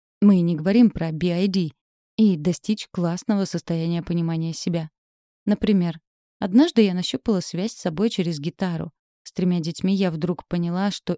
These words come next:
игра на этом инструменте меня зажигает. Пошла навстречу мечте и решила начать с чего-то минимального. Поставила себе срок в год, чтобы научиться играть испанский романс, и мне этого хватило. Душа успокоилась.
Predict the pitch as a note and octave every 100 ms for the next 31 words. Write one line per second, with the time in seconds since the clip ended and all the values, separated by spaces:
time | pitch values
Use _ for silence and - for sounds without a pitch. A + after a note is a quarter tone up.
0 | - F#3+ E3+ F#3 F3 E3+ E3+ E3+ E3 -
1 | E3+ F#3 A#3+ G#3 F#3 E3 D#3+ E3 F#3+ G#3+
2 | E3+ D#3+ - _ _ _ - A3 - F4+
3 | D4+ - G3+ G3 F#3 F3 - A3 C4 G#3+
4 | - A3+ B3+ G3+ - G3 - - E3 E3+
5 | F3+ F3+ A3 G#3 E3+ E3+ E3+ E3+ _ _
6 | _ - - - F#3 F3 F3+ E3+ F3+ F#3
7 | - F3+ E3 D#3 D#3+ F#3+ F3 - D#3+ E3+
8 | E3 - A3+ - F3+ D#3+ E3 - - E3+
9 | E3 - F3 G#3 G3+ E3+ - _ _ _
10 | - D4 A#3+ F3 - E3+ E3 E3+ G3 -
11 | F3+ E3+ - _ _ - G3+ E3+ - E3
12 | - - - G3 E3 E3 -